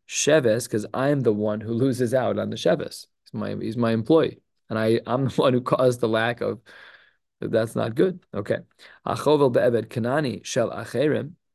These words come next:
You can already see that this is jam-packed. These kinds of lines have a lot of fe-, a lot of factors. If I injure an Eved Kanani who belongs to someone else, chayav b'chulan.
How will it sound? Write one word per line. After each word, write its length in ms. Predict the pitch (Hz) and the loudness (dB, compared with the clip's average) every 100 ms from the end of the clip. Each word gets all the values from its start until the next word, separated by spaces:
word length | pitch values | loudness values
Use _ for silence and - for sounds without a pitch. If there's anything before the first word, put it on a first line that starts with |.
| _ _ - | _ _ -16
You 100 | 104 | -10
can 120 | 101 | -6
already 220 | 107 104 | -6 -6
see 200 | - 107 | -6 -6
that 120 | 98 | -6
this 180 | - - | -10 -8
is 140 | 110 104 | -8 -4
jam-packed. 680 | 120 110 110 - 92 113 - | -4 -4 -8 -8 -8 -8 -8
These 160 | 107 | -8
kinds 260 | - 107 107 | -4 -2 -2
of 120 | 104 | -2
lines 240 | 110 110 110 | -2 -2 -2
have 80 | |
a 40 | 101 | -2
lot 200 | 104 107 | -2 -2
of 80 | 101 | -2
fe-, 240 | 113 - - | -2 -2 -4
a 40 | |
lot 220 | 98 110 | -2 -2
of 80 | - | -2
factors. 580 | - 98 - 117 170 - - - - - | -6 -6 -2 0 0 -6 -18 -20 -20 -4
If 160 | - 117 | 0 2
I 120 | 113 | 2
injure 340 | 147 156 135 | 2 4 4
an 80 | 120 | 4
Eved 220 | 120 113 | 2 -2
Kanani 540 | - 123 131 123 98 - - | -2 -2 0 -2 -4 -10 -12
who 140 | 113 127 | -4 0
belongs 500 | 123 123 131 135 - | 2 2 0 -2 -8
to 100 | 120 | -10
someone 420 | - 117 110 104 - | -4 -2 -2 -4 -8
else, 560 | 107 107 127 - - - _ _ _ - | -4 -4 -4 -4 -6 -8 _ _ _ -4
chayav 260 | 117 113 104 | 0 2 0
b'chulan. 500 | 110 101 101 139 | -2 -2 -2 -4